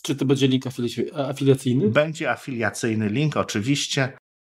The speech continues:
Speaker 2: Ja coś dostanę, a wy chyba też. Ale nie wiem. Ja chyba miesiąc i wy chyba też miesiąc dodatkowo, więc tam żaden, żaden biznes dla obu stron.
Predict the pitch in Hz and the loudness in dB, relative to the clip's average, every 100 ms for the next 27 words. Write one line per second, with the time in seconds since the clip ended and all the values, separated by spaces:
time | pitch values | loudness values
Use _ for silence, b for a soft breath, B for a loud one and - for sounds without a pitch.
0 | - 131 185 160 135 139 - 196 220 220 | -2 2 2 0 -4 -8 -2 0 2 2
1 | 208 214 156 151 151 151 107 - - - | 0 0 -2 0 -2 0 0 0 -6 -6
2 | - - _ _ _ _ 247 220 139 87 | -8 -12 _ _ _ _ 0 2 4 2
3 | 76 76 107 - _ _ _ - - 160 | 0 -4 -8 -16 _ _ _ -20 -2 2
4 | 165 160 151 165 156 135 131 110 107 107 | 2 2 2 2 0 -2 -2 -2 0 2
5 | 98 85 - 87 85 80 87 85 - 78 | 2 2 -2 -4 -4 -2 -2 -2 -4 -8
6 | 92 113 147 - 135 123 143 139 123 131 | -4 -2 -2 -2 -2 0 2 4 4 2
7 | 139 131 131 120 123 110 117 104 107 - | 0 0 0 -2 -2 0 0 0 0 0
8 | - 190 | 2 4